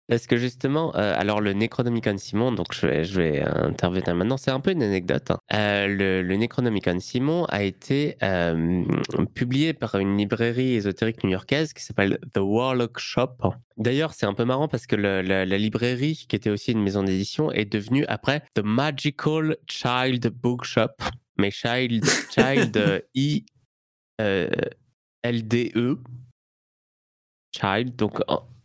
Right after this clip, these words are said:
Speaker 1: entre Child et Children. C'est bizarre.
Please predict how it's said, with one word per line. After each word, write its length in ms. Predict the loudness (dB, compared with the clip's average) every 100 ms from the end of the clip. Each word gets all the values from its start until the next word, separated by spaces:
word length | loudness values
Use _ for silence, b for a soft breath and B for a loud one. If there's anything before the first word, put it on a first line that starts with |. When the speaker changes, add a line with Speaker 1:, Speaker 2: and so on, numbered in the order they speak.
| _ -2
Speaker 1:
entre 320 | -2 0 -2 -2 -18 _ _ _ -4
Child 340 | -2 0 0
et 100 | 0
Children. 580 | 0 -2 0 0 0 -2 -4 _ _ -2
C'est 200 | -2 -2
bizarre. 360 | 2 2 0